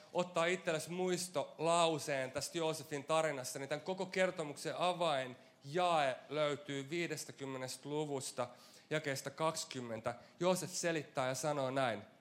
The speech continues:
"Te kyllä tarkoititte minulle",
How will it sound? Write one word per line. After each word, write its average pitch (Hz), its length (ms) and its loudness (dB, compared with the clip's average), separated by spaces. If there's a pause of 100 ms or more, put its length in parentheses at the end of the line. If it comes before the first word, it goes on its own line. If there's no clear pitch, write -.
(480)
"Te 226 100 10
kyllä 233 420 8
tarkoititte 185 920 6
minulle", 160 640 6